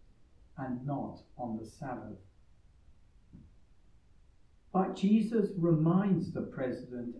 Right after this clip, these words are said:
and the others that they would be prepared to untie, to loosen animals on the Sabbath. Surely a human being can be set free on the Sabbath as well.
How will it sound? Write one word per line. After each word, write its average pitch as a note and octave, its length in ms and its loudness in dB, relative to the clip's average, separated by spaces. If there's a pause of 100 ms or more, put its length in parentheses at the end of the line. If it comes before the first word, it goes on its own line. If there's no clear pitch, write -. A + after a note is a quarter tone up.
and D#3+ 220 2
the E3+ 180 2
others C3 520 -2
that - 240 -4
they E3 260 4
would E3 180 2
be D#3+ 140 0
prepared D#3+ 720 -4
to D3 260 -4
untie, D3+ 800 -4
to - 80 -6
loosen - 540 -4
animals B2+ 720 -8 (460)
on C3+ 220 -2
the B2 100 -4
Sabbath. A#2 560 -6 (1080)
Surely E3+ 600 4
a - 60 -2
human C#3 640 0
being B2 520 -2 (120)
can A#2 140 -6
be A#2+ 120 -6
set - 560 -10
free C3 400 -6 (420)
on B2 200 -6
the A#2 80 -8
Sabbath A#2+ 560 -8
as A2+ 200 -10
well. A#2+ 440 -12